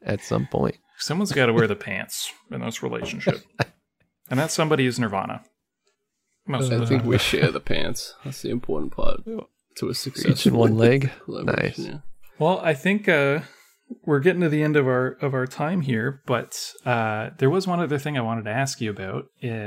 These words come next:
Speaker 2: in your, in your journey through game development. You've been picking up all of these new skills.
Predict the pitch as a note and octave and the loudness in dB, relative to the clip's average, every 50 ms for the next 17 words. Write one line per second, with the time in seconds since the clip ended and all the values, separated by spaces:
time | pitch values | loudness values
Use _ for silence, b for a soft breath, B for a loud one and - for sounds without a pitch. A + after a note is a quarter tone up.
0 | G#2+ - - D3 B2+ A2+ A2+ A2 G#2+ G#2+ G#2 G#2 G#2 _ _ _ _ _ _ _ | -10 -10 -10 -8 -6 -6 -4 -4 -6 -6 -8 -8 -10 _ _ _ _ _ _ _
1 | _ _ _ - B2 A2 A2 A#2 G#2+ D#3 F3 F#3+ F#3+ F3 - - C#3+ B2+ A#2 B2 | _ _ _ -6 -4 -2 -2 -2 -2 0 0 0 0 0 -2 -2 -2 0 0 0
2 | A#2+ A#2 A#2 A2 A2 G#2+ A2 A#2 G#2+ G#2 G#2 G#2 A2+ - - A#2+ A2+ - A#2 A2+ | 2 2 0 0 0 -2 -2 -4 -6 -6 -6 -8 -8 -8 -8 -8 -6 -6 -6 -6
3 | - - - - C#3 B2 G#2+ - - - A#2+ C3+ C#3+ C#3 B2 B2+ A#2+ A2+ A#2+ A2+ | -6 -6 -4 -2 -2 -2 -2 -4 -2 -2 0 2 0 0 0 -2 -4 -4 -4 -4
4 | A2 A2 A2 - - - G2+ F#2 F#2 F#2+ F#2+ - - - - | -6 -6 -6 -6 -6 -6 -6 -6 -6 -10 -10 -10 -10 -12 -14